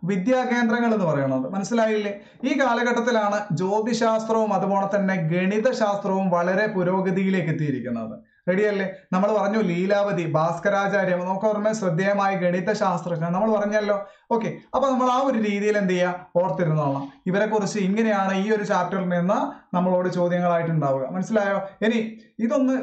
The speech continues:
നിർബന്ധമായിട്ട് നിങ്ങൾ എഴുതി വെക്കണം കേട്ടോ. മധ്യകാലഘട്ടത്തിൽ ഉണ്ടായിരുന്ന പ്രധാന വാണിജ്യ കേന്ദ്രങ്ങൾ,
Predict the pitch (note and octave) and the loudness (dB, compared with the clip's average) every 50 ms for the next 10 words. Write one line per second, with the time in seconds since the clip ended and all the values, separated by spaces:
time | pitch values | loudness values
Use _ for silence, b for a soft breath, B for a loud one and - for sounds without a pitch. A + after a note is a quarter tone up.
0 | - F#3+ G3 G3+ G3 F#3+ C4 C4+ C4 C4+ B3+ A#3 A3 A3 A3 A3 G#3 G#3 G#3 G#3+ | 0 0 0 0 2 2 2 2 2 2 2 2 2 2 0 0 0 0 0 0
1 | G#3 G3+ F#3+ G3 F#3+ F#3 E3 D#3 D#3+ E3 F3 F#3 A3 A3 F#3 E3+ D#3 - - - | 0 2 0 0 0 0 0 0 0 0 0 0 0 0 0 -2 -2 -6 -10 -4
2 | - - - F#3+ G3 G3 B3+ B3+ B3+ A#3+ A#3 A3+ A3 A3+ A3 A3+ A3 A3 G#3+ A3+ | -2 0 0 0 0 0 0 2 2 2 2 2 2 0 0 0 0 0 0 0
3 | A3+ G#3 G#3 G3 G3 F#3+ F#3 F#3 F#3+ - - - F3+ F3 D#3 F#3 F#3 F#3 G3+ G#3+ | 0 0 2 2 2 0 0 0 -2 -2 -2 -2 -2 -2 0 0 0 0 2 2
4 | G#3+ A3 G3 - F3 F3 F#3 F3+ E3 F#3+ F3+ F3 F3+ F3 D#3+ D#3+ D#3+ D#3 C#3 B2+ | 2 0 0 0 0 0 0 0 0 -2 0 0 0 0 0 0 0 0 0 -2
5 | A2+ - | -4 -6